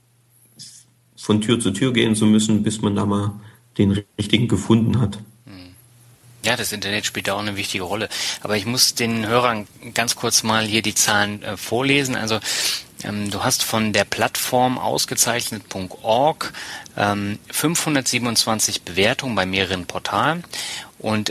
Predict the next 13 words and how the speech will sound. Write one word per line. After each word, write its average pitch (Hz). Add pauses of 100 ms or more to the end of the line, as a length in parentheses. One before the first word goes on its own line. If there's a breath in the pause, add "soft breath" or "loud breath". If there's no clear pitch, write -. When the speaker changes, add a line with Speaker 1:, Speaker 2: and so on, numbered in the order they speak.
(140)
Speaker 2:
du 107
hast 117
die 117
Note 107
sehr 101
gut 135
mit 104
vier -
Komma 120
neun 110
fünf 120
von 107 (380)
fünf. -